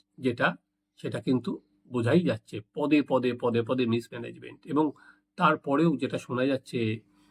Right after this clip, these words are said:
যে সমস্ত কুলিদের কথা শুনছিলাম, আমি সব ইন্টারভিউগুলো দেখছিলাম, যেভাবে বডিগুলোকে নিয়ে যাওয়া হয়েছে, সেখানে অনেক সময় অ্যাম্বুলেন্স পাওয়া যাচ্ছিল না।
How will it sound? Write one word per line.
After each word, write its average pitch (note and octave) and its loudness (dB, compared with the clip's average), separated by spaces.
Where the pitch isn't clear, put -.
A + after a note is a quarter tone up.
যে D#3 2
সমস্ত C#3 -2
কুলিদের D3+ 0
কথা B2+ -4
শুনছিলাম, A2+ -2
আমি A2+ 0
সব A#2 -6
ইন্টারভিউগুলো B2 0
দেখছিলাম, A#2 -4
যেভাবে D3 4
বডিগুলোকে B2+ 2
নিয়ে B2+ 4
যাওয়া C3 4
হয়েছে, A2 -2
সেখানে A#2+ -4
অনেক A#2 -4
সময় A#2 -4
অ্যাম্বুলেন্স C#3+ 2
পাওয়া B2+ 0
যাচ্ছিল A#2 -6
না। A2 -4